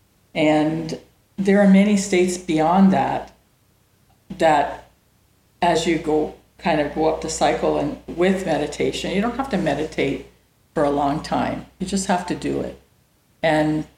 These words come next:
there's an intelligence inherent in it that will kind of tell you, direct you what to do next, because first you'll be doing it as,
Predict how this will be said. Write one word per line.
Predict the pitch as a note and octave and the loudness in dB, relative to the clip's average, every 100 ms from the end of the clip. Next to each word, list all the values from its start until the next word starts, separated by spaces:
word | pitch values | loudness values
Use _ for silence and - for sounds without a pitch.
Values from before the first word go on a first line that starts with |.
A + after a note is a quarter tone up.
| F3+ | -2
there's | F#3 F#3 | 0 2
an | F3+ | 2
intelligence | F#3 F#3+ F#3 F#3 F3 D#3+ - | 0 2 2 2 0 -4 -4
inherent | D#3+ F3 E3 D#3 - | -2 0 0 0 0
in | A3+ G#3+ | 2 4
it | C3 C3+ - _ _ _ - | 2 -2 -8 _ _ _ -2
that | E3 | 2
will | D#3 D#3 | 2 2
kind | F#3 F#3+ F3+ | 2 4 4
of | - | 2
tell | - G3 G3+ | 0 2 2
you, | D#3+ D3+ | 2 0
direct | D3+ D3+ G3 - | 0 0 0 0
you | D#3 D3+ | 0 0
what | D#3 - | 0 -2
to | G3 | -4
do | D#3 | -2
next, | D3+ D#3+ E3 - - | 0 0 -2 -6 -12
because | - - C#3+ - | -10 -4 -4 -2
first | F3+ F#3+ F#3+ | 0 0 0
you'll | E3+ D#3+ - - _ _ _ - | -2 -2 -4 -12 _ _ _ -6
be | D#3 | -2
doing | F3 F#3 F3 | 0 2 2
it | D3+ D3+ | 2 0
as, | D3+ D3+ D3 - - | 0 0 -2 -8 -14